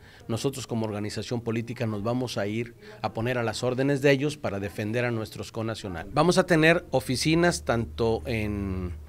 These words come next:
Laredo, Tamaulipas, como en Reynosa,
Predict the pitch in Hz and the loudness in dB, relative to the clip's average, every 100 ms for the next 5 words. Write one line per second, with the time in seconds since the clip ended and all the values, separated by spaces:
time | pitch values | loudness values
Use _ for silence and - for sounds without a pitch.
0 | - - - - - 113 117 147 175 170 | -18 -18 -16 -16 -8 -2 4 6 6 6
1 | 160 147 156 156 175 - - - 117 113 | 4 6 4 2 0 -2 -8 -4 -2 -2
2 | 113 110 127 123 143 165 - 180 | -2 0 2 4 6 4 2 -2